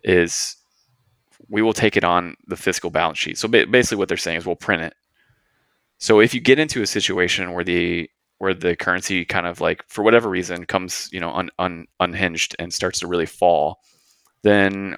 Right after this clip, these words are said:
all the people that have those deposits go to the government like, "Cool, you said you'd, you'd, you'd kind of, you know, plus us up to get us to even here.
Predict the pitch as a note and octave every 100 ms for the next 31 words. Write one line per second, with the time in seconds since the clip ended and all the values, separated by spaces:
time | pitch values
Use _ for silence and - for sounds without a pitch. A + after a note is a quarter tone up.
0 | - G2+ G#2 G#2 - G#2 G2 F#2+ F#2 F2+
1 | F2 F#2 F2 F2 F2 F2 - - - F#2+
2 | F#2 F2+ E2 - F2+ E2+ E2+ E2+ D#2+ D2
3 | D2 G2 F#2 E2+ - _ _ - F#2+ G#2
4 | F#2 F2+ E2+ _ F2 F2 D#2+ - F2 D#2+
5 | - - D#2 - _ - D#2 D2+ D2 _
6 | _ _ - G#2 E2+ E2+ - D#2 - E2+
7 | D#2+ - C#2+ F2+ D#2+ E2 D#2+